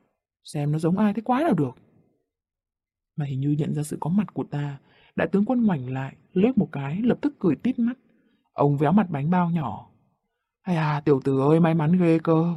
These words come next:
chưa mở mắt, vợ đứng cạnh giường rồi. Không dậy mau xem đi." Nghe thế ta không tiện trốn nữa, thế là thoải mái bước ra ngoài. "Con chào tướng quân, chào phu nhân."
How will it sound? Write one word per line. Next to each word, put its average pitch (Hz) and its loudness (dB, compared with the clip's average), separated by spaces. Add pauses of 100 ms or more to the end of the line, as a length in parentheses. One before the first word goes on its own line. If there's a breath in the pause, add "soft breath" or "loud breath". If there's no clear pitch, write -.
chưa 165 2
mở 135 4
mắt, 180 -2
vợ 156 2
đứng 175 4
cạnh 170 -2
giường 143 2
rồi. 139 0 (400 soft breath)
Không 170 2
dậy 170 2
mau 160 4
xem 165 2
đi." 170 6 (1800)
Nghe 147 -2
thế 147 -2
ta 170 -2
không 156 -2
tiện - 0
trốn 151 -2
nữa, 185 -2
thế 269 -2
là 254 0
thoải 147 -6
mái 135 -4
bước 233 2
ra 208 0
ngoài. 147 -2 (440 soft breath)
"Con 202 -2
chào 180 2
tướng 170 0
quân, 196 0
chào 180 -2
phu 190 2
nhân." 190 2